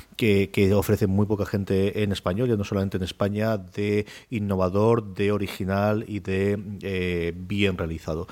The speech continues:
Así que si os gusta un poquito el mundo de las series de televisión, como os digo, acercaros a fuera de series punto com. Además, os podéis suscribir a la newsletter, eh, inspirado en lo que hace nuestro queridísimo Alex Barredo, del que mando un saludo desde aquí.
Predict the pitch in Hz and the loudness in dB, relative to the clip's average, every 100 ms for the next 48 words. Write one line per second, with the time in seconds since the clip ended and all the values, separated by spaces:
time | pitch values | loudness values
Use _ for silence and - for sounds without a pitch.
0 | - - - - - 127 147 135 135 131 | -10 -10 -10 -12 -10 -4 -2 0 0 -2
1 | 170 156 151 151 151 151 147 151 143 135 | -2 -2 0 -2 0 0 0 -2 -2 -2
2 | 143 135 - 170 151 120 120 139 139 123 | -2 -2 0 -2 -2 -4 -2 0 0 0
3 | 113 135 143 - 139 - 135 131 135 123 | -2 -2 -2 -4 -4 -2 -2 -2 -4 -2
4 | 123 175 170 104 104 156 160 147 131 127 | 0 0 0 -2 2 2 0 -2 0 0
5 | 131 - 123 123 123 113 110 101 120 131 | -2 -4 -2 0 2 2 0 -2 -2 2
6 | 156 - 101 95 90 95 - 101 107 117 | 2 0 -2 -2 -4 -6 -8 -4 0 0
7 | 117 117 117 117 117 113 110 107 117 107 | 0 0 -2 -4 -4 -4 -2 -2 0 0
8 | 101 101 101 104 107 107 104 - 98 110 | -2 0 0 0 -2 0 0 0 0 2
9 | 104 104 101 101 101 98 - 98 101 98 | 2 0 -4 -4 -4 -4 -4 -4 -2 -4
10 | 92 113 | -4 -4